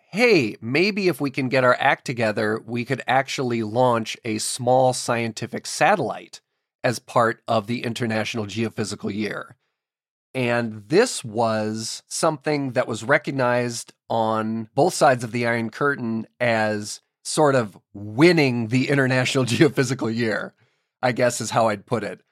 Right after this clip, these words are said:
Wow, if we could be the country that launches a satellite during the I G Y, we will have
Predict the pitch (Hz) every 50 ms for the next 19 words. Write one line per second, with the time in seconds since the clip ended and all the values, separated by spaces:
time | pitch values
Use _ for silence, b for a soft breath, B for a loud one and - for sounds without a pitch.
0 | _ _ _ _ - 147 143 139 131 107 104 - - - 131 131 113 107 104 123
1 | 143 170 196 196 - - 175 147 131 151 147 131 127 127 - 135 131 131 120 -
2 | 113 104 107 104 - - 127 120 - 113 101 113 120 131 143 135 - - 123 107
3 | 113 107 - - 127 117 117 117 113 110 104 98 95 101 - _ - 120 117 113
4 | 113 117 117 - 117 110 110 113 107 107 113 110 107 104 95 101 107 101 101 95
5 | 90 87 87 107 107 - _ _ _ _ _ _ _ _ _ 110 107 117 131 143
6 | 147 151 151 156 151 151 143 123 123 117 117 113 107 120 117 110 104